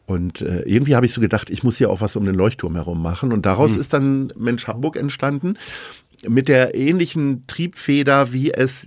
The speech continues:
Speaker 1: die Weihnachtshilfe der Hatz damals gemacht hat, nämlich, ähm, Leute, die irgendwie plötzlich in Not geraten sind, unbürokratisch zu helfen. Also wir sind kein Riesenelefant, sondern wir sind ein Schnellboot. Ähm,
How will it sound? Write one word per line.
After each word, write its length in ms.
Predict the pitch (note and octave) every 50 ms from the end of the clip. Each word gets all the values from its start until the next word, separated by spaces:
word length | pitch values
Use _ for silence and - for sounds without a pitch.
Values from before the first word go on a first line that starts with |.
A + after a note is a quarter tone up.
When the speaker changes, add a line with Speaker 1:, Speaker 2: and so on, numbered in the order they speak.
| -
Speaker 1:
die 160 | - A#2+ A2 G2+
Weihnachtshilfe 640 | G#2+ A#2 C#3 D#3+ D#3 - - - G#2+ G2+ - - G2+
der 220 | F#2+ F#2+ F2+ F#2
Hatz 380 | C3+ D3 - - - - - -
damals 460 | - G#2+ F#2 F#2+ F#2+ F#2+ G2 - -
gemacht 340 | - G2+ F#2 G2+ A2 - -
hat, 160 | - D3+ -
nämlich, 360 | C3 A#2 A#2 A#2 A#2+ A#2 - - - - - - - - - -
ähm, 640 | - - A2 G#2+ G#2+ G#2+ G#2+ A2 A2 A2 G#2+ G#2+ G#2+ - _ _ _ _ _ _ _ _ _ _ _ _ - - - G2+
Leute, 320 | F#2+ F#2 A2+ B2+ - A2+
die 140 | F#2 A2+ -
irgendwie 220 | A#2 A#2 A#2+ A2+
plötzlich 400 | D#2+ G#2 B2 B2+ - - A2+ G2
in 80 | G#2 G2+
Not 200 | G#2 A#2 C3+ -
geraten 460 | - G2 F2+ G2+ G2 G#2+ - G#2+ G2+
sind, 500 | F2 F#2 G2 F#2 F#2+ F#2+ F2+ F2+ - - -
unbürokratisch 800 | - B2 C3+ A#2 G#2+ G2 F#2+ - - F2+ D#2+ - G2 F#2 - -
zu 120 | - - D#2
helfen. 500 | C2 D#2 D#2+ D#2+ E2+ - - - A#1+ -
Also 220 | - D#2+ D#2+ D#2+
wir 80 | E2+ D#2
sind 220 | G2 A#2 A#2+ A#2
kein 340 | - - G2 G2 G2+ G#2 F#2 - - - - - -
Riesenelefant, 880 | G2 G#2 B2+ C#3+ A#2+ B2 - - G#2 G#2 F#2 - - D#3 F#3 G#3+ G3
sondern 300 | - - A#2 A2+ G#2+ G#2
wir 100 | G#2+ G#2
sind 260 | F2+ A2+ A2+ G#2+ - -
ein 280 | G#2+ G#2 G#2 G#2 - -
Schnellboot. 760 | - - - C3 C3 C#3+ D#3 C3 C3+ C3 C3+ C3+ C3 - - - - - - - - - -
Ähm, 300 | A#2 A2+ G#2+ G#2 G2+ F#2